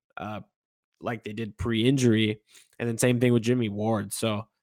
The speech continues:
I think just the combination of those two things just has them off kilter a little bit. But I have a feeling just there's too much talent on that side of the ball. I think they start to figure it out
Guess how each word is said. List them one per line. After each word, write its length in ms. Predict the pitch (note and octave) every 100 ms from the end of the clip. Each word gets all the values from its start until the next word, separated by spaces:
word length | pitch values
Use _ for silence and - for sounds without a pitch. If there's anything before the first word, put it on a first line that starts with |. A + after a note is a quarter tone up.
| _
I 100 | -
think 160 | F#3 E3+
just 120 | -
the 80 | C#3
combination 640 | B2+ B2+ A2+ A#2 A#2+ A#2
of 60 | A2+
those 200 | A#2+ -
two 200 | B2 A#2+
things 260 | A#2+ A2
just 160 | G#2+ G#2
has 220 | G#2+ G#2+
them 160 | G2 A#1+
off 480 | G2 G#2 G#2+ - -
kilter 320 | A2+ G#2+ -
a 60 | G#2+
little 200 | G#2+ G#2
bit. 220 | A2 - _ _ _ _ _
But 180 | A2 G2
I 100 | -
have 160 | A#2+ B2+
a 60 | A#2
feeling 420 | A2+ A#2 A2+ G2
just 280 | G#2+ A2 - _ -
there's 120 | B2
too 100 | F#3+
much 160 | E3 -
talent 300 | B2 A#2+ A2
on 80 |
that 160 | A2 A2
side 160 | A#2 A2+
of 60 |
the 60 | G#2
ball. 460 | G#2+ A2+ B2 - _ _
I 60 | _ _ _ -
think 160 | A#2+
they 80 | A2+
start 220 | - G#2+
to 40 | -
figure 340 | - G2 F#2
it 80 | F2+
out 200 | E2